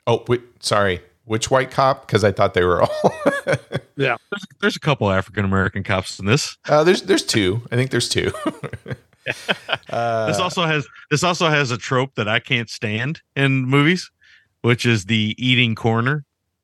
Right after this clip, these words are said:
Speaker 1: Oh, yeah, we mentioned the, the coroner
Speaker 3: Yeah.
Speaker 1: eating the sandwiches over the corpses. At
Speaker 3: Yeah,
Speaker 1: least,
Speaker 3: there's
Speaker 1: look,
Speaker 3: always, there's always been.
Speaker 1: here's the other thing I like about the eighties.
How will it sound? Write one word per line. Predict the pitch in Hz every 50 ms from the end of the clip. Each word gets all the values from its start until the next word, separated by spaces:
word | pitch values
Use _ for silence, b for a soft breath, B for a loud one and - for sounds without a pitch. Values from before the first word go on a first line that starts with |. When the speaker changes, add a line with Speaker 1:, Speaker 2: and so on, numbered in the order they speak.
| _ _ _ _ _ _ _ _ _ _ _ _ _ _ _ _ _ -
Speaker 1:
Oh, | 151 175 165
yeah, | 147 156 123 104
we | 107 110
mentioned | 110 123 123 - 117 101 90
the, | 107 101
the | 87 110 101
coroner | - - 123 120 117 110 107 110
Speaker 3:
Yeah. | 160 151
Speaker 1:
eating | 113 104 107 104
the | 98 95
sandwiches | - - 107 101 98 98 92 95
over | 90 90
the | 90
corpses. | - - 95 95 - - - - - B B B B B B B B
At | 147 151 156
Speaker 3:
Yeah, | 165
Speaker 1:
least, | 170 - - - -
Speaker 3:
there's | 120 127 127
Speaker 1:
look, | 131 131
Speaker 3:
always, | 143 135 127 - -
there's | 127 120 113
always | 117 113 113 101
been. | 85 90 90 90 - _ _ _
Speaker 1:
here's | - 185 175 156
the | 160
other | 147 139 139
thing | 127 - 110 110
I | 104
like | 101 101 101
about | 101 95 92 -
the | - 92
eighties. | 92 90 87 85 82 80 -